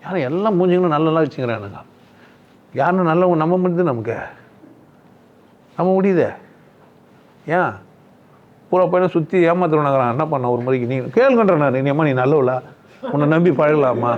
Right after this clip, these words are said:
ம். நான் உன்னை கூட கட்டி பிடிச்சி வீசி இருக்கும்போது வீடியோ கீடியோ எடுத்துருவியா? கேமரா, கேமரா எங்கன்னா சைடுல வச்சுட்டு காட்டலான்னு இருக்கிறியான்னா? இல்ல, என்ன மாதிரி ஆளா ஆயிடுங்க நீங்க. நான் எல்லாம் பண்ண விடான்ட்டு என்ன பண்ண மாட்டான்? என்னங்க வீடியோ எடுத்துக்கிறீங்க? என்கிட்ட கொடுத்து நல்லா எடுத்துருப்பேன்ல. என்னங்க ஆங்கிள் சரி கிடையாது. அஹ்,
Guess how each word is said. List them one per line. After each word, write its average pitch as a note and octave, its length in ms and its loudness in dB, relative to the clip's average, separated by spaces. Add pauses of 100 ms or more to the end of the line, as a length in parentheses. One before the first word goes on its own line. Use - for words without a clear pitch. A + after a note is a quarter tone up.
(440)
ம். C#3+ 240 -2 (560)
நான் E3 140 0
உன்னை E3 140 2
கூட F3+ 140 2
கட்டி E3+ 200 2
பிடிச்சி E3 220 2
வீசி D#3+ 120 2
இருக்கும்போது D#3 300 2
வீடியோ E3+ 200 4
கீடியோ D3+ 180 4
எடுத்துருவியா? B2+ 420 2 (540)
கேமரா, F3+ 300 2
கேமரா D#3+ 200 2
எங்கன்னா D3 220 -2
சைடுல D#3+ 240 2
வச்சுட்டு C#3+ 280 -2
காட்டலான்னு C#3+ 380 0
இருக்கிறியான்னா? B2+ 440 0 (920)
இல்ல, B3 140 2
என்ன B3+ 200 2
மாதிரி D4+ 240 4
ஆளா C4+ 180 2
ஆயிடுங்க G3 280 4
நீங்க. A#2+ 300 0 (180)
நான் E3 180 0
எல்லாம் F#3+ 220 2
பண்ண G3 200 2
விடான்ட்டு E3 360 2
என்ன D#3+ 80 0
பண்ண C#3+ 180 -2
மாட்டான்? A2 300 -2 (520)
என்னங்க A3+ 400 2
வீடியோ G3+ 280 4
எடுத்துக்கிறீங்க? D#3+ 400 2
என்கிட்ட G3+ 180 4
கொடுத்து F3+ 280 4
நல்லா F3+ 120 2
எடுத்துருப்பேன்ல. C#3 540 0
என்னங்க E3 220 2 (140)
ஆங்கிள் G#3 280 2
சரி D3+ 160 2
கிடையாது. A#2+ 420 0 (720)
அஹ், B2+ 260 -6